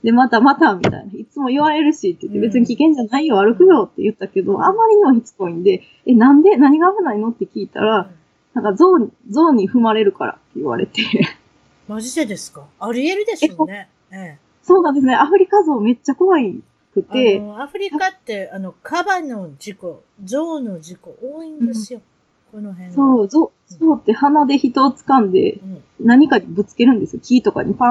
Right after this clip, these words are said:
Speaker 1: ンってぶつけて。
Speaker 2: 怖い、怖い。本当。
Speaker 1: そう。<laughs> なんか、ほん-、本当になんか、その二日か三日前も村人が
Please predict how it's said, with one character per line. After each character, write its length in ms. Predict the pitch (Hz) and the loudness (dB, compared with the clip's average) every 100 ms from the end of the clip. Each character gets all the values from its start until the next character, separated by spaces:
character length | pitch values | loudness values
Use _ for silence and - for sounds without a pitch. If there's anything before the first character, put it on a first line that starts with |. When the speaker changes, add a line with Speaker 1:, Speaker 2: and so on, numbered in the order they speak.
| 247 | 2
Speaker 1:
ン 20 | |
っ 40 | 208 | 2
て 60 | |
ぶ 140 | 262 277 | 0 0
つ 60 | 269 | 0
け 140 | 226 | -2
て。 0 | |
Speaker 2:
怖 100 | 190 | 0
い、 40 | 190 | 0
怖 120 | 285 | 0
い。 60 | - _ _ _ _ - | -4 _ _ _ _ -20
本 240 | 190 190 - | -18 -14 -4
当。 80 | |
Speaker 1:
そ 480 | 277 269 254 247 233 | 0 2 4 4 4
う。 20 | 269 - _ _ _ _ _ - 508 370 302 - - | 2 -4 _ _ _ _ _ -12 -8 -8 -8 -14 -2
<laughs> 20 | |
な 140 | 294 302 | 2 2
ん 60 | |
か、 320 | 269 214 156 - - _ - | 2 0 0 -6 -20 _ -6
ほ 220 | - 370 | 0 2
ん-、 40 | |
本 180 | 349 349 | 4 2
当 60 | 339 | 4
に 60 | 330 | 2
な 80 | |
ん 20 | 320 | 2
か、 200 | 302 - | 0 -2
そ 120 | 254 | 0
の 120 | 240 240 | 2 0
二 120 | - | -6
日 320 | _ - 381 | _ -4 -2
か 140 | - | 2
三 140 | 240 269 | 2 4
日 180 | 320 311 | 0 2
前 260 | 302 240 | 0 0
も 240 | 214 285 240 | 0 0 4
村 260 | 285 320 | 4 2
人 200 | 294 302 | 0 -4
が 280 | 294 277 | -2 -2